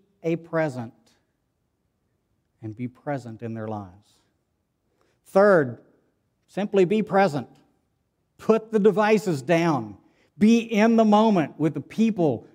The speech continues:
and the persons that you are around. Prioritize people.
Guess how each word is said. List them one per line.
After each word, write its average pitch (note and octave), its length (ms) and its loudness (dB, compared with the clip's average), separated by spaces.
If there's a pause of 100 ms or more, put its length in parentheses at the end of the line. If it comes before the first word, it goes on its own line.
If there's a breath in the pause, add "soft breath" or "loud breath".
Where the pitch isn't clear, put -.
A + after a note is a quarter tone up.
(120)
and D3 80 -4
the C#3+ 40 -4
persons D3+ 600 -2
that C#3 160 -6
you F#3 160 -4
are E3+ 220 -2
around. D3+ 580 -6 (2000)
Prioritize G3 1040 0
people. C#3+ 500 -2